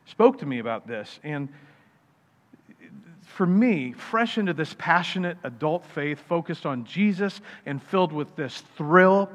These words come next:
of helping as many people come to know and follow Jesus, this was my first moment of concern. And my moment of concern was about what version do I lead people into?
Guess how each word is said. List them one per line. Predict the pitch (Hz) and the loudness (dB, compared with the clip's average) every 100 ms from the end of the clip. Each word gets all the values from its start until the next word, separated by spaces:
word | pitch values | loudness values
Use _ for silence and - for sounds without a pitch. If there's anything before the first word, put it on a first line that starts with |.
| - - - | -14 -20 -8
of | 139 | -6
helping | 127 175 175 156 | -2 -2 0 -4
as | 139 127 | -4 -4
many | 139 175 202 | -4 -2 -4
people | 170 - 175 185 | -6 -8 -6 -6
come | 175 - 180 175 | -6 -4 -4 -6
to | 139 | -8
know | 135 156 165 170 | -6 -2 0 -2
and | 165 127 | -4 -10
follow | - 160 165 170 165 160 - - | -4 2 4 4 0 -4 -16 -18
Jesus, | 123 147 165 170 180 - - - - | -8 -4 -2 -2 -6 -8 -20 -20 -10
this | 127 233 285 | -2 -2 -2
was | 262 | -4
my | 226 196 | -4 -6
first | - 160 165 - | -6 -4 -4 -4
moment | 135 139 139 123 - - - | -2 0 -2 -6 -12 -20 -16
of | - | -14
concern. | - 107 - 127 98 - _ _ _ _ _ _ _ _ _ _ _ - | -14 -14 -8 -8 -8 -16 _ _ _ _ _ _ _ _ _ _ _ 0
And | 180 | 6
my | 180 | 6
moment | 208 294 | 4 0
of | 254 | -4
concern | 165 151 185 175 151 | -6 0 4 4 2
was | 143 135 143 | 0 -4 -4
about | 147 160 143 - - _ _ _ _ _ _ _ _ _ _ _ - 143 160 156 - | 2 4 2 -10 -20 _ _ _ _ _ _ _ _ _ _ _ -20 -18 -16 -18 -14
what | 147 233 | -2 -2
version | 185 170 254 247 190 | 4 6 6 6 2
do | 151 | 4
I | 151 | 2
lead | 156 180 165 | 2 0 -2
people | 196 180 147 | -4 -4 -4
into? | 220 247 - | -2 -4 -6